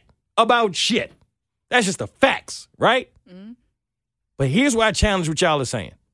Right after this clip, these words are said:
Speaker 1: And I don't disagree with what y'all are saying. I'm just trying to give you a different perspective. The system, let's look at prison or jail, is rigged, right?
Speaker 2: Mm-hmm.
Speaker 1: It is designed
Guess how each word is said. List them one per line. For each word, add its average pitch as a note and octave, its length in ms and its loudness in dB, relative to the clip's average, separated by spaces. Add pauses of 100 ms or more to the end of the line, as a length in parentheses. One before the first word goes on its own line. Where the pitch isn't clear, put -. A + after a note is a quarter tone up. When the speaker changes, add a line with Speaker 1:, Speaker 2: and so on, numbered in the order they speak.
(480)
Speaker 1:
And C#3 100 -4
I E3+ 60 4
don't E3+ 180 0
disagree D#3 680 0
with F#3+ 160 0
what E3+ 180 -6
y'all C#3+ 180 -2
are A#2+ 60 -6
saying. D#3 260 -2
I'm D3+ 80 -4
just C#3+ 140 -12
trying D#3+ 160 -2
to C#3+ 60 -4
give C3+ 140 -4
you B2+ 120 -2
a G#2+ 40 -4
different F#3+ 420 -2
perspective. C3+ 500 -6 (800)
The D3 160 0
system, D4 760 0 (1300)
let's F#3+ 200 0
look A3+ 160 2
at G3+ 220 0
prison D3+ 380 -2 (640)
or B2 140 -4
jail, A2 680 -2 (640)
is B2 220 -4
rigged, A2 600 0 (140)
right? A#3+ 420 0
Speaker 2:
Mm-hmm. F#3 800 -14 (680)
Speaker 1:
It F#3 140 0
is F3+ 140 2
designed A3+ 800 0